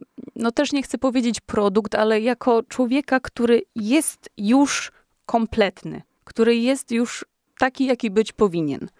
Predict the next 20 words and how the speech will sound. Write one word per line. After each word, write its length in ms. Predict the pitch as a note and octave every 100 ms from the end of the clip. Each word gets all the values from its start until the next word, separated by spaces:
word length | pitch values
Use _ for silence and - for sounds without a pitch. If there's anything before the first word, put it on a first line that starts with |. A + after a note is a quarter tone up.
| _ _ _ F#3+
Bo 340 | G#3 G#3 A3+
też 340 | - A#3+ - G#3+
wiara 360 | G3 C4 A3+ G3+
nas 220 | F#3 F3+
zmusza 600 | F3+ F3 F#3 G3 - G3
do 140 | F#3
tego, 320 | F#3 F#3+ F3+ G3
znaczy 340 | G#3 G3+ G3+
zmusza, 420 | - D3 D3 E3
no 140 | F3+ A3+
nie 200 | C#4+ D4+
zmusza, 460 | D#4 D4 - - -
ale 180 | A3+ A#3
że 100 | A#3
to 120 | B3
wszystko 360 | - C#4 -
jest 140 | B3+ -
proces. 680 | - G3+ F#3 E3+ D#3+ - F#3+ G3 G3 - _ -
No 240 | A3+ A#3+
właśnie, 400 | B3+ C#4 - G3